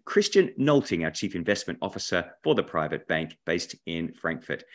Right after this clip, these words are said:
Have an excellent week. And for those of you on holidays on Monday, have a great day. Bye for now.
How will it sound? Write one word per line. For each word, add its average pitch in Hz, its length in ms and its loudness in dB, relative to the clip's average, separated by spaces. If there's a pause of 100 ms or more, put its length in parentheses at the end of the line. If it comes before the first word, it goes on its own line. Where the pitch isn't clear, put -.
(140)
Have 113 120 4
an 120 80 6
excellent 143 440 2
week. 147 260 6
And 123 100 4
for 123 100 0
those 123 200 10
of 117 80 0
you 117 160 6
on 113 80 6
holidays 117 420 4
on 110 80 2
Monday, 113 380 4 (260)
have 104 120 4
a 98 40 2
great 90 220 4
day. 71 200 -2 (280)
Bye 117 120 6
for 120 100 2
now. 73 240 -2